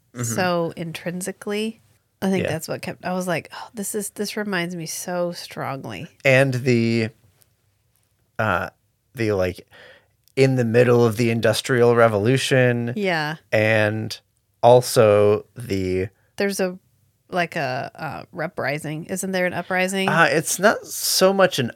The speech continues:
Speaker 1: uprising. It's that the character in the, oh, spoiler if you ever read the Imager series, um,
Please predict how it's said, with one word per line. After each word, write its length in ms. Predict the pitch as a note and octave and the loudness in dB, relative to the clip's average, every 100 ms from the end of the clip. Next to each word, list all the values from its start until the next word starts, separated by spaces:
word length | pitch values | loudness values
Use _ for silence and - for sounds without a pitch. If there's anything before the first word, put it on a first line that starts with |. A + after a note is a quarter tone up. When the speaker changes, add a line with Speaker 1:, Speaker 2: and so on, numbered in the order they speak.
| _ | _
Speaker 1:
uprising. 760 | B2 C3 D#3+ E3 F#3 F#3 G3+ - | 0 2 4 4 4 0 -4 -2
It's 220 | B2 A#2+ - | -4 -4 0
that 520 | A#2+ G#2 G#2+ - - _ _ | 2 4 2 -2 -18 _ _
the 160 | - A2+ | 0 0
character 600 | - A#2 A#2+ - B2 G#2+ | 0 0 0 0 0 0
in 360 | - G#2+ F#2 | -2 -4 -6
the, 140 | F#2 G2 _ - | -8 -12 _ -6
oh, 200 | B2 A2 _ _ | -4 -4 _ _
spoiler 680 | - - - F#3 F3+ D#3+ D3+ - | -16 -2 4 6 8 6 4 2
if 280 | A2+ - | 0 0
you 140 | A#2 G#2 | 0 2
ever 240 | G2 G2+ | 2 -2
read 160 | F#2+ F#2+ | -6 -4
the 100 | G2 | -4
Imager 520 | A2 G#2 G2+ G2 A2+ _ - | -2 -4 -2 -2 -4 _ -12
series, 560 | - G#2 F#2+ G2 - - A#3 A#3 - - | -4 -2 -2 -4 -8 -10 -10 -10 -12 0
um, 400 | A#2+ G2+ F#2+ | 2 2 0